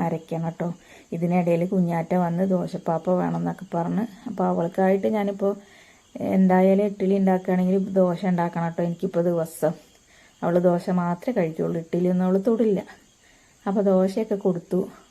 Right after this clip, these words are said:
പിന്നെ അവളെ അവിടെ വീണ്ടും അവിടെ കൊണ്ട് ഇരുത്തിയിട്ടുണ്ട് കേട്ടോ. ഇടയ്ക്കൊന്ന് ഓടി വരും, ഉമ്പ് വേണം അല്ലെങ്കിൽ വേറെ എന്തെങ്കിലും ആണ് എന്നൊക്കെ പറഞ്ഞിട്ട്. അപ്പോൾ അവളോട് കുറച്ച് നേരം ഒന്ന് സല്ലപിച്ച് നിന്നാൽ മതി കേട്ടോ, അല്ലെങ്കിൽ നമ്മളെ ഒരു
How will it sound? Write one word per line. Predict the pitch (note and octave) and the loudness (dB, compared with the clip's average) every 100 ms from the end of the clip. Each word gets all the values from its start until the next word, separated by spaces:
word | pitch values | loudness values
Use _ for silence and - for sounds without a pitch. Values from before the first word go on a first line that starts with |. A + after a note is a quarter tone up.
| _ | _
പിന്നെ | A3+ F#3 F3 F#3 F3+ | 0 0 2 0 0
അവളെ | E3+ F#3 | 2 2
അവിടെ | F#3 F#3+ G3 | 4 4 4
വീണ്ടും | F3+ F3+ F#3 | 2 4 4
അവിടെ | F#3 G3 | 4 2
കൊണ്ട് | F3+ F#3 | 4 2
ഇരുത്തിയിട്ടുണ്ട് | F#3 - F3+ F#3 F3 | 2 -4 -6 -2 -2
കേട്ടോ. | F3 F3 F3+ - - _ E3 | -2 -4 -8 -12 -20 _ -2
ഇടയ്ക്കൊന്ന് | F3 - E3+ G3+ A3 | -2 -4 0 2 2
ഓടി | G3+ G#3+ | 4 4
വരും, | G3 G3 G3 | 4 2 2
ഉമ്പ് | F#3 F3+ F#3 | 2 4 4
വേണം | F#3 F3 F3 - | 4 0 -4 -4
അല്ലെങ്കിൽ | F3 F3+ F#3 | 0 2 4
വേറെ | F3+ F3 | 2 2
എന്തെങ്കിലും | F3 F3 F3 F#3 F3+ | 0 -2 2 2 2
ആണ് | F3 | -2
എന്നൊക്കെ | F3 F3+ F3+ F3+ | -4 -4 -4 -2
പറഞ്ഞിട്ട്. | F3 E3+ E3+ F#3+ - - - - | -4 -4 -6 -6 -10 -20 -16 -10
അപ്പോൾ | E3 - E3 | -6 -4 0
അവളോട് | F3 F3 F3+ | 0 2 0
കുറച്ച് | F3+ F#3 | 0 0
നേരം | F3 F3+ | 0 2
ഒന്ന് | F3+ F#3 - - - G3 - - | 2 0 -2 -8 -8 -8 -8 -2
സല്ലപിച്ച് | F#3 F3 F3 F3 F3+ | 0 2 0 0 0
നിന്നാൽ | F3+ E3+ F3 | 0 0 -2
മതി | E3 D#3+ | -2 -4
കേട്ടോ, | D#3 E3 F3+ - - - - - | -4 -6 -8 -10 -20 -20 -12 -6
അല്ലെങ്കിൽ | D3 - F3 | -4 -2 -2
നമ്മളെ | E3+ E3 F3 - - | -2 0 0 0 -2
ഒരു | - | -2